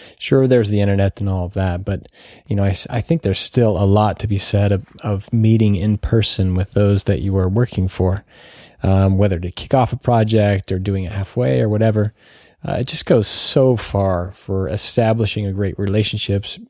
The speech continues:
uh, or being able to sit down, like you said, Andy, and just working through some very difficult problems over the course of a day or two. Um, and then when I was in-house, um, you know, I, I didn't really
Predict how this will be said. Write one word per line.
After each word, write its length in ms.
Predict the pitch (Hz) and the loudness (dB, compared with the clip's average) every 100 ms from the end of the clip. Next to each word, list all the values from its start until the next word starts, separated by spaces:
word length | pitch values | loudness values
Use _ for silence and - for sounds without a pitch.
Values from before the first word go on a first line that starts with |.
| _ - | _ -16
uh, 80 | 82 | -12
or 360 | 78 - - - - 143 - _ - | -12 -14 -16 -12 -8 -8 -8 _ 0
being 160 | 139 | 2
able 120 | 127 | 4
to 60 | 107 | 2
sit 180 | - 127 | 2 2
down, 220 | 127 135 | 2 2
like 140 | 123 | 2
you 60 | 120 | 0
said, 220 | - 123 | 0 2
Andy, 340 | 117 120 120 117 | 4 4 4 2
and 300 | 107 110 104 | 2 -2 2
just 260 | 104 - | 0 0
working 340 | 127 123 - 110 | 2 2 2 0
through 220 | - 113 | 0 -2
some 180 | 104 101 | 0 0
very 240 | 110 110 | 2 2
difficult 460 | 110 107 - - - | 2 -2 -6 -8 0
problems 420 | 120 113 110 107 | 2 4 2 0
over 140 | 101 | -2
the 80 | 98 | -4
course 300 | - 107 - | -2 -4 -2
of 80 | 98 | -2
a 20 | |
day 160 | 98 98 | 0 0
or 80 | |
two. 300 | 98 98 95 - - - - - - - _ - | -2 -2 -4 -4 -18 -20 -18 -16 -16 -20 _ -4
Um, 460 | 104 107 104 101 - | 0 4 4 2 0
and 160 | 117 | 2
then 100 | 139 | 2
when 100 | 147 | 4
I 20 | |
was 100 | 127 | 2
in-house, 600 | 131 151 123 117 113 - | 2 2 2 2 0 -2
um, 520 | - 123 120 113 113 - | -4 -2 0 0 -2 -2
you 120 | 120 | 0
know, 80 | 127 | 2
I, 140 | 131 - | 2 2
I 80 | 117 | 0
didn't 220 | 123 139 | 0 0
really 420 | 117 123 120 113 | 2 4 4 2